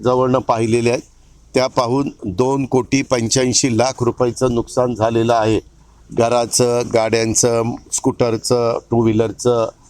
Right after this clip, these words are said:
वगैरे वगैरे अशा पद्धतीनं त्यांनी काढलेलं आहे. तो प्रस्ताव जिल्हाधिकाऱ्यांच्या मार्फत विभागीय आयुक्तालयामध्ये पुण्याला गेलेला आहे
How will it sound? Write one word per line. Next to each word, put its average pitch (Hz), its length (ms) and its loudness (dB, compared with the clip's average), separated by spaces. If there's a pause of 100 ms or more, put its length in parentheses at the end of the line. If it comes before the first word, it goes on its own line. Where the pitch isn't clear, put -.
(260)
वगैरे 139 280 0
वगैरे 98 360 2 (380)
अशा 113 260 0
पद्धतीनं 127 560 0
त्यांनी 120 280 0
काढलेलं 110 440 0
आहे. 135 120 -4
तो 131 80 2
प्रस्ताव 135 560 -2 (440)
जिल्हाधिकाऱ्यांच्या 127 840 0
मार्फत 120 380 -2
विभागीय 120 400 0
आयुक्तालयामध्ये 120 960 0
पुण्याला 117 460 0
गेलेला 107 440 2
आहे 131 100 -2